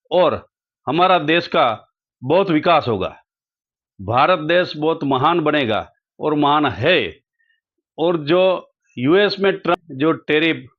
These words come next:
बढ़ा दिया है, पच्चीस से पचास टका कर दिया था जो, उसमें हमारे देश में जो ये जो बदलाव किया है जीएसटी का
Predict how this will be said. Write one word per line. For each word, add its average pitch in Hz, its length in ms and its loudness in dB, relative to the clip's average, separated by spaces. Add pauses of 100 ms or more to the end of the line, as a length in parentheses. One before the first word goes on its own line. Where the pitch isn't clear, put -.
(220)
बढ़ा 131 260 0
दिया 131 300 0
है, 95 340 -6 (460)
पच्चीस 135 300 -4
से 147 80 -4
पचास 139 460 -4
टका 123 160 -4
कर 117 240 -4
दिया 110 240 -2
था 92 140 -6
जो, 80 260 -12 (680)
उसमें 170 600 -2 (520)
हमारे 165 400 2
देश 160 300 0
में 151 200 0
जो 135 380 0 (920)
ये 139 320 -2
जो 151 120 0
बदलाव 143 340 0
किया 147 280 -2
है 143 100 2
जीएसटी 127 480 -2
का 98 300 -6